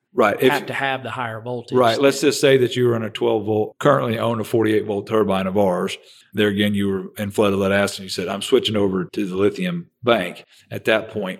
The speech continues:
Speaker 1: we cannot sell you the Smart Boost to go with that forty-eight
Speaker 2: Because
Speaker 1: volt.
Speaker 2: the potential for that to rise above that input voltage is,
Speaker 1: Correct.
Speaker 2: is
Speaker 1: It would,
Speaker 2: there.
Speaker 1: it would
Speaker 2: And it
Speaker 1: overcome
Speaker 2: would
Speaker 1: it.
Speaker 2: But burn up your
Speaker 1: Right. It could burn the controller up. It,
Speaker 2: Okay.
Speaker 1: it,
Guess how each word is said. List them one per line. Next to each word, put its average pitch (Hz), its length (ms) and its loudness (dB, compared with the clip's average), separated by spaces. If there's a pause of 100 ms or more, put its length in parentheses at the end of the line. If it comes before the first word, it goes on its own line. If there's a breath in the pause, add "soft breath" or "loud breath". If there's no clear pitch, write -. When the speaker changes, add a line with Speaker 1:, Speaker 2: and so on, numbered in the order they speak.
Speaker 1:
we 104 220 -4
cannot 95 640 -6
sell 110 240 4
you 95 140 0
the 92 80 -2
Smart 98 420 -2
Boost 92 320 -4
to 101 80 -4
go 92 160 0
with 92 240 0
that 87 180 -6
forty-eight 87 360 -6
Speaker 2:
Because 135 260 0
Speaker 1:
volt. 120 140 -4
Speaker 2:
the 110 40 -12
potential 139 360 -2
for 135 140 -4
that 120 240 -6
to 127 60 -8
rise 120 360 -4
above 143 340 0
that 135 160 0
input 135 380 -2
voltage 123 380 -4
is, - 100 -6
Speaker 1:
Correct. 92 360 0
Speaker 2:
is 127 200 -4
Speaker 1:
It 101 80 0
would, - 160 0
Speaker 2:
there. 120 200 -2
Speaker 1:
it 107 160 2
would 104 160 2
Speaker 2:
And 98 60 0 (140)
it - 20 -6
Speaker 1:
overcome 131 280 0
Speaker 2:
would 123 120 -4
Speaker 1:
it. - 80 -18 (180)
Speaker 2:
But 123 240 -2
burn 123 220 2
up 117 200 -6
your 110 340 -4
Speaker 1:
Right. 85 220 -4 (160)
It 98 200 -2
could 90 120 -2
burn 87 180 0
the - 60 -10
controller 92 440 -12
up. - 160 -18
It, 98 100 -10
Speaker 2:
Okay. - 160 -14
Speaker 1:
it, - 120 -16